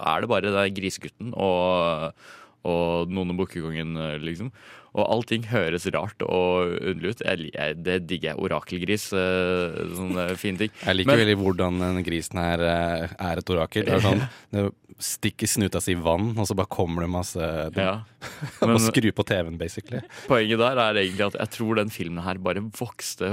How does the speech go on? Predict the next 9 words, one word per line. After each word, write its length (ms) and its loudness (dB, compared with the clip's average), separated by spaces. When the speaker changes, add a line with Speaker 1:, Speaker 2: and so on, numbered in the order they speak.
Speaker 1:
og 160 -4
vokste 640 -4
i, 400 -2
eh, 460 0
hodet 300 -6
mitt, 260 -10
eh, 840 2
på 180 2
bare 320 2